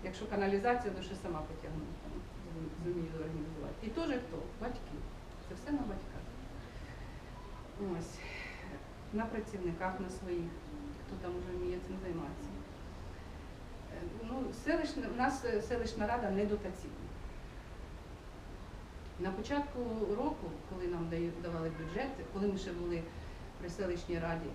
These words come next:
то, звичайно, прислухались вони до потреб наших,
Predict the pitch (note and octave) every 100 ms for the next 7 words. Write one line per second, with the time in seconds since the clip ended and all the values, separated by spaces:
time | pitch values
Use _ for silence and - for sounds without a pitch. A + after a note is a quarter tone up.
0 | - - - - - - - G3+ G3+ G3+
1 | G3+ G3 G#3+ A3+ C#4 D4 C#4 B3+ C4+ C4+
2 | D4+ B3 G3 F#3 F#3+ - G3 G3 F#3+ F#3+
3 | G3 G#3+ G#3 G3 F#3 F#3 E3+ E3+ -